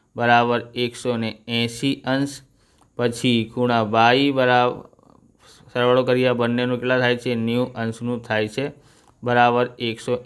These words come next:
એંસી. ખૂણા વાય બરાબર એકસો એંસી,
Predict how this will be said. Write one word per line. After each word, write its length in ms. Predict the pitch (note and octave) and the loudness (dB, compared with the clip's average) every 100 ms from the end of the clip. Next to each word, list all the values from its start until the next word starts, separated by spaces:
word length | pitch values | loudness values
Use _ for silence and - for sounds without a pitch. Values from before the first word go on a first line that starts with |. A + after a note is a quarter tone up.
| - | -10
એંસી. 400 | A2 - F#2+ G2+ _ _ _ _ - _ _ | -12 -10 -14 -16 _ _ _ _ -20 _ _
ખૂણા 320 | - B2+ B2+ | -2 2 2
વાય 380 | A#2 A#2 B2 C#3 | 4 4 4 4
બરાબર 480 | C3 B2+ B2 B2 B2+ - | 2 2 4 2 0 -2
એકસો 440 | A#2+ A#2 - A#2+ A2+ - | -6 -6 -6 -6 -6 -6
એંસી, 640 | A#2 A2+ - C3 C#3 D3 | -4 -4 -4 -4 -4 -6